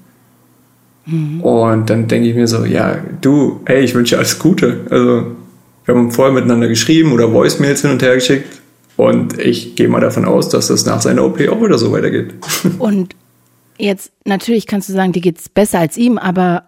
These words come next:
Speaker 1: mm, verkraftest du das gerade okay? Also ich kann mir das gar nicht vorstellen. Für mich ist es so eine, äh, einengende, wirklich, mir zieht sich das ganze Herz zusammen, wenn ich daran denke. Deshalb,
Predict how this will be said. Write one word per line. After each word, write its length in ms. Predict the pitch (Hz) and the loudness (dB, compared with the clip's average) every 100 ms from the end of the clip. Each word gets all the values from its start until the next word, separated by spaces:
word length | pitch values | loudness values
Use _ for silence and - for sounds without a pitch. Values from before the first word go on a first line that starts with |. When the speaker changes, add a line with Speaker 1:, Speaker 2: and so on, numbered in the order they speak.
| _ | _
Speaker 1:
mm, 580 | 202 180 127 160 196 147 196 185 139 - | -20 -18 -14 -14 -14 -16 -16 -14 -14 -8
verkraftest 840 | 190 - 196 - 269 - - - - | -8 -2 -4 -2 -6 -6 -12 -16 -6
du 120 | 262 | -4
das 320 | 240 247 - | 0 -2 -4
gerade 560 | - 233 240 240 240 202 | -6 -2 0 0 0 -2
okay? 640 | 202 - - 240 262 262 208 | -4 -6 -2 0 2 0 -2
Also 120 | 180 | -4
ich 100 | - | -4
kann 120 | 220 | -2
mir 60 | 214 | 0
das 100 | 196 | 0
gar 100 | 208 | 0
nicht 120 | 196 | 0
vorstellen. 300 | 233 226 208 | 0 0 -2
Für 80 | 208 | -2
mich 120 | 208 | -4
ist 120 | 220 | -4
es 100 | 196 | -4
so 60 | 226 | -2
eine, 260 | 240 233 233 - - - - - - | 0 0 -2 -8 -20 -20 -20 -16 -6
äh, 80 | 202 170 - - 233 226 - - - | -4 -4 -12 -16 -12 -12 -12 -16 -10
einengende, 680 | - 240 262 214 226 226 196 | -2 0 2 0 0 0 -2
wirklich, 260 | 196 208 190 | -2 -2 0
mir 200 | 202 185 | 0 0
zieht 200 | - 220 | -2 -6
sich 100 | 214 | -4
das 140 | 220 - | -4 -2
ganze 240 | 196 190 | -2 0
Herz 240 | 233 - | 0 -2
zusammen, 260 | 208 180 165 | -4 0 0
wenn 100 | 170 | 0
ich 100 | 170 | -2
daran 240 | 170 170 | -2 -2
denke. 300 | 170 165 202 180 | -2 -4 -4 -6
Deshalb, 280 | 180 180 | -4 -6